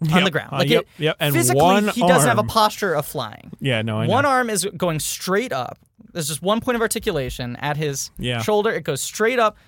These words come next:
Speaker 1: There's a magnet in his hand, and it holds onto the drone. It just looks like he's getting ready to throw this
Speaker 2: It
Speaker 1: thing at
Speaker 2: does.
Speaker 1: somebody.
Speaker 2: It looks like he's gonna throw it at someone,
Speaker 1: And
Speaker 2: 'cause
Speaker 1: then
Speaker 2: he has a lightsaber in his other hand.
Speaker 1: Well, and in order to make the lightsaber metal, it's way too big. The
Speaker 2: Yeah.
Speaker 1: lightsaber handle is huge.
Speaker 2: Yeah, it's a dildo size.
Speaker 1: Yeah.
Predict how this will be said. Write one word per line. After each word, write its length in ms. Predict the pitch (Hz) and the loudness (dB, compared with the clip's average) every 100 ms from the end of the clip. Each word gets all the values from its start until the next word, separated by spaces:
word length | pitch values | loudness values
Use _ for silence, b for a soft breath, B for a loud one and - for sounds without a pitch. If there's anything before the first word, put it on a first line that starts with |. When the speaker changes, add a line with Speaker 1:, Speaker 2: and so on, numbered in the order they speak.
| _ | _
Speaker 1:
There's 140 | 170 | -6
a 40 | 151 | -4
magnet 380 | 156 185 214 220 | 0 0 -2 -4
in 80 | |
his 100 | 202 | -6
hand, 260 | - 180 175 | -2 -2 -2
and 120 | 151 | -2
it 60 | 147 | -4
holds 180 | 190 180 | -4 -2
onto 180 | 180 | -4
the 60 | 156 | -4
drone. 180 | 165 147 b b | -4 -6 b b
It 100 | - | -6
just 160 | 302 403 | -4 -4
looks 220 | 294 - | -4 -4
like 100 | 277 | -4
he's 140 | 240 | -4
getting 180 | 202 226 | -2 0
ready 120 | 214 | 0
to 80 | 165 | -2
throw 480 | 151 - 143 180 196 | -4 -6 0 2 2
this 160 | 156 156 | 2 0
Speaker 2:
It 80 | |
Speaker 1:
thing 160 | 139 190 | 0 2
at 80 | 151 | 2
Speaker 2:
does. 160 | 123 | 0
Speaker 1:
somebody. 260 | - - 139 | -4 -4 -2
Speaker 2:
It 20 | |
looks 140 | 139 151 | -2 -2
like 100 | 123 | -4
he's 140 | 120 | -4
gonna 180 | 113 113 | -6 -8
throw 200 | 117 104 | -6 -8
it 60 | |
at 100 | 101 | -8
someone, 280 | - 101 107 | -10 -10 -6
Speaker 1:
And 100 | - | -2
Speaker 2:
'cause 80 | 226 | 0
Speaker 1:
then 20 | |
Speaker 2:
he 60 | 196 | 2
has 160 | 160 151 | 2 2
a 40 | |
lightsaber 420 | 139 127 131 107 | 0 -2 -2 -6
in 80 | 110 | -8
his 100 | 101 | -8
other 160 | - 180 | -10 -10
hand. 220 | 98 190 | -8 -2
Speaker 1:
Well, 80 | 214 | 0
and 100 | 226 | 0
in 120 | 233 | 0
order 140 | 254 247 | 2 0
to 80 | 220 | -2
make 160 | 220 | -4
the 60 | 208 | -2
lightsaber 340 | 196 214 190 | -2 -2 -2
metal, 240 | 233 247 160 | 2 2 2
it's 100 | 160 | 0
way 180 | 190 | -4
too 160 | 190 - | -4 -6
big. 300 | 202 - 131 | -6 -8 -8
The 80 | 147 | -2
Speaker 2:
Yeah. 60 | |
Speaker 1:
lightsaber 320 | 208 208 - 196 | 0 0 -2 -2
handle 400 | 240 247 180 151 | 0 0 0 -2
is 80 | |
huge. 300 | - - 160 - | -4 -6 -6 -2
Speaker 2:
Yeah, 160 | 131 | -2
it's 140 | 117 - | -2 -6
a 40 | |
dildo 460 | 113 117 117 110 117 | -6 -6 -4 -6 -6
size. 400 | 123 110 113 - | -6 -6 -8 -6
Speaker 1:
Yeah. 360 | 247 147 - | -4 -4 -8